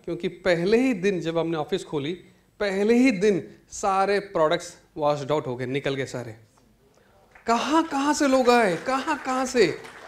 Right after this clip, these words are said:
इतने सारे ऑफिस में करीबन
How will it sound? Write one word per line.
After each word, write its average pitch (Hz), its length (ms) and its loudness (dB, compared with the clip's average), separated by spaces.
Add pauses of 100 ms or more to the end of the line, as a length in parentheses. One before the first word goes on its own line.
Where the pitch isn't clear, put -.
(640)
इतने 311 380 0
सारे 277 260 6
ऑफिस 262 440 4
में 226 500 6 (560)
करीबन 247 600 2